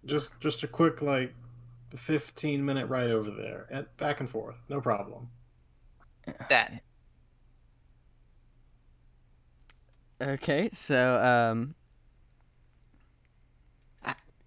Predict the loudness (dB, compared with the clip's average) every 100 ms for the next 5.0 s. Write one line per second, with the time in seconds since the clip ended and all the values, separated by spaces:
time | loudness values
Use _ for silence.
0 | _ _ _ _ _ _ _ _ _ _
1 | _ _ _ _ -12 -8 -6 -6 -8 _
2 | 2 6 6 6 6 4 2 6 6 4
3 | 2 _ _ _ -20 _ _ _ 0 4
4 | 6 6 6 8 10 10 8 4 0